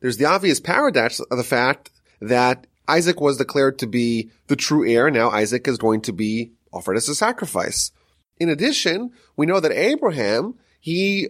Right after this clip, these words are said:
arose amid all kinds of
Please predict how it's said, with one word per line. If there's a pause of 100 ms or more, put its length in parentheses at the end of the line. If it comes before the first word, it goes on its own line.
arose (260)
amid (300)
all
kinds
of